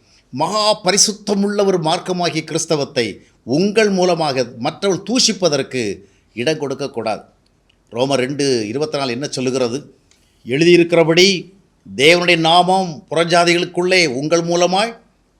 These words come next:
தூஷிக்கப்படுகிற", சோஷியல் மீடியாஸ் வழியாக, டி வி வழியாக, பத்திரிகை வழியாக கிறிஸ்தவ திருச்சபையில் நடைபெறுகிறதான பல காரியங்கள் பொதுமக்கள் மத்தியில் வருகிற பொழுது தேவனுடைய நாமம் தூஷிக்கப்படுகிறது. இந்த பாவத்துக்குள் ஈடுபடாதிருங்கள்.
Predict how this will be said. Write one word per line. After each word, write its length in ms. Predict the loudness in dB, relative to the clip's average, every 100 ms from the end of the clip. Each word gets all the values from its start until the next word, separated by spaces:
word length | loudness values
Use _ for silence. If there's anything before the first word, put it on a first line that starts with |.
| -10
தூஷிக்கப்படுகிற", 720 | -8 -6 -8 -6 -4 -2 -4
சோஷியல் 520 | -6 -8 -6 -4 -4
மீடியாஸ் 360 | -6 -4 -4 -4
வழியாக, 340 | -4 -4 -4 -8
டி 160 | -8
வி 80 | -6
வழியாக, 440 | -4 -2 -2 -4
பத்திரிகை 400 | -6 -8 -6 -6
வழியாக 600 | -4 -2 -2 -4 -8 -10 -18 _ _ -8
கிறிஸ்தவ 500 | -6 -4 -4 -6 -6
திருச்சபையில் 500 | -8 -6 -8 -8 -6
நடைபெறுகிறதான 680 | -6 -6 -6 -4 -2 -4
பல 220 | -4 -8 -6
காரியங்கள் 680 | -6 -4 -4 -6 -6 -8 -18 _ -14
பொதுமக்கள் 440 | -10 -8 -8 -8
மத்தியில் 300 | -8 -6 -4
வருகிற 260 | -4 -4 -6
பொழுது 380 | -6 -6 -8 -10
தேவனுடைய 220 | -12 -10 -12
நாமம் 340 | -12 -14 -12
தூஷிக்கப்படுகிறது. 880 | -10 -8 -8 -8 -8 -8 -6 -8 -10 -16 _ _ -10
இந்த 140 | -10
பாவத்துக்குள் 680 | -8 -8 -8 -8 -12 -10 -8
ஈடுபடாதிருங்கள். 760 | -8 -6 -6 -8 -8 -10 -12